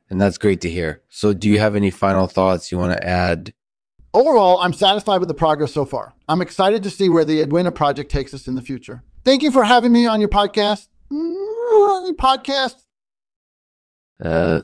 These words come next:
Speaker 1: thank you very much for listening to our latest episode of the Lexman Artificial Podcast.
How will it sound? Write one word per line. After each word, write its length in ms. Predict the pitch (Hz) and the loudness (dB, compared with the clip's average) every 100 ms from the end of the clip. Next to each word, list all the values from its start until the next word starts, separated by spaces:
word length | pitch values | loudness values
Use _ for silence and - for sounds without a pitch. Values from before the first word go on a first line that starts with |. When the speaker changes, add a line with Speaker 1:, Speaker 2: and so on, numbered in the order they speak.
| _ | _
Speaker 1:
thank 220 | 101 98 | 0 0
you 60 | 92 | 2
very 180 | 95 92 | 2 4
much 240 | 92 82 | 0 -2
for 100 | - | -2
listening 400 | 87 87 95 90 | 0 0 -2 -4
to 160 | - 82 | -2 0
our 140 | 82 | 0
latest 360 | 85 95 90 - | 2 2 0 -2
episode 480 | 82 - - 85 73 | -2 -4 -2 0 -2
of 140 | 65 | -6
the 60 | 80 | -2
Lexman 420 | 87 - 87 85 | -2 -2 -4 -2
Artificial 460 | 85 80 - - | -2 -4 -12 -16
Podcast. 640 | - 65 - - - - | -6 -6 -4 -6 -6 -8